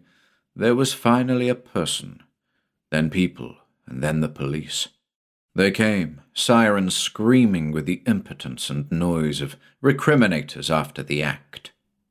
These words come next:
They swarmed to the pier and repaid the dear curious who had called them by pushing them back as though by denying them the pleasure of looking.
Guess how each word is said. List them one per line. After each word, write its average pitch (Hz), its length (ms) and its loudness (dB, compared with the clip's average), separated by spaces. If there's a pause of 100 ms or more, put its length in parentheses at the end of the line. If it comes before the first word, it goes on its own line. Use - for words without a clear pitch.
They 131 120 4
swarmed 139 760 2
to 110 80 0
the 101 100 -2
pier 92 480 2 (440)
and 135 200 0
repaid 135 680 4
the 104 100 4
dear 98 340 4
curious 92 680 2
who 90 100 2
had - 160 0
called 87 400 2
them 82 160 0
by 85 180 0 (260)
pushing 147 360 2
them 123 180 6
back 92 540 -2
as - 160 -14
though 76 140 -4
by 73 200 -2
denying 76 680 -2
them 65 160 -2
the 71 80 -4
pleasure 90 520 -2
of - 160 -12 (280)
looking. 120 580 -4